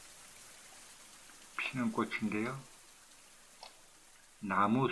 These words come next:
수국 또는 목수국이라고 합니다.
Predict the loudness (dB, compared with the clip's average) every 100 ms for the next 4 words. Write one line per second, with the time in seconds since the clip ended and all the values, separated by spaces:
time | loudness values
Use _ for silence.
0 | 0 -2 0 0 2 4 4 4 0 -6
1 | -20 _ _ _ _ _ _ _ 2 4
2 | 4 0 0 -2 -4 -6 0 6 6 6
3 | 2 0 -2 -2 -6